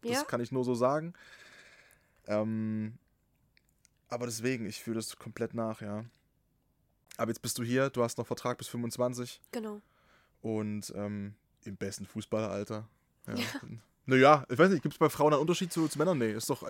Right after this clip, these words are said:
Speaker 1: oder? Also, weiß nicht. Also
Speaker 2: Es verschiebt sich immer ein bisschen weiter nach hinten, würde ich sagen. Also,
Speaker 1: Das sowieso, ja.
Speaker 2: ähm, mittlerweile ist schon so, dass viele so bis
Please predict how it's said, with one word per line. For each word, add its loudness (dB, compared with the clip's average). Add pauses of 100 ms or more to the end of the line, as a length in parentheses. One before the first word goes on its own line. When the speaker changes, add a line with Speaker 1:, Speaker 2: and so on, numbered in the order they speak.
(160)
Speaker 1:
oder? -4
Also, -8
weiß -4
nicht. -8
Also -6 (420)
Speaker 2:
Es -2
verschiebt 4
sich -2
immer 0
ein -2
bisschen -4
weiter 0
nach -4
hinten, -4
würde -2
ich -6
sagen. -2
Also, -2
Speaker 1:
Das -2
sowieso, 0
ja. -4
Speaker 2:
ähm, -4 (540)
mittlerweile 0
ist -2
schon -6
so, -2
dass -4
viele -4
so -6
bis -10